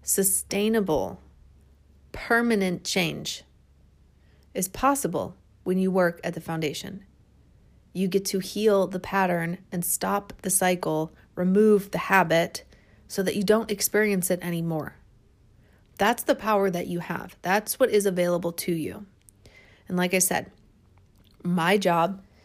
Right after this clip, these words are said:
is to simply be willing to share that there is another way than what you're currently experiencing. People do the best they can with what they have from where they are. People do the best they can with what they know. If they knew differently, they would do differently.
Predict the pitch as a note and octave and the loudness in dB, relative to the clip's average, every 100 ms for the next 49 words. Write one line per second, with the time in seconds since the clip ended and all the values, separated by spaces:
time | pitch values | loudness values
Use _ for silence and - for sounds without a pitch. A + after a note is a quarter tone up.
0 | - - F#3+ F#3+ F3 - F3+ G3 G3+ G3 | -20 -8 -6 -4 -2 0 -2 0 0 0
1 | G3 F3+ F3+ F3+ F3+ - F#3 E3 E3+ E3 | -2 0 0 -2 -2 2 4 4 0 -2
2 | D#3+ E3 F3+ F3+ E3+ G#3+ G#3 F3 E3+ F3+ | -2 0 0 0 2 2 4 4 4 2
3 | F3 F3+ F3 - F3 - E3+ - - F3 | 0 -2 -6 -6 -6 -4 -6 -6 -4 -4
4 | D#3+ - G3+ - - - F#3+ F#3+ G#3+ F#3+ | -2 -4 -6 -12 -20 -6 -2 2 2 2
5 | F3+ F3+ E3+ F3 - A3 - E3+ E3 F#3 | -2 0 -2 0 -2 -2 0 -2 -2 -6
6 | F#3 - E3 - G#3 F#3+ E3 E3 - E3+ | -8 -4 -2 0 0 0 0 -2 -4 -6
7 | E3 E3+ F#3+ G3+ A3+ E3 - _ - - | -4 0 0 2 2 0 -4 _ -20 -20
8 | - - G#3+ A#3+ A#3+ A3+ A3 G3+ A3 - | -20 -2 0 0 0 0 0 -2 -4 -2
9 | A#3+ - B3+ B3 A3 G#3 G#3 G#3 G#3 F3 | -4 -2 -4 -2 0 2 2 2 4 2
10 | D3 F#3+ F#3+ G3 G3 A#3 A3 B3 B3 C#4 | 2 -2 0 0 0 0 0 0 -2 -2
11 | C#4 B3 B3+ C4 G#3+ C4+ D4 G3 - - | 0 2 2 0 2 4 6 4 0 -8
12 | F2+ - | -10 -12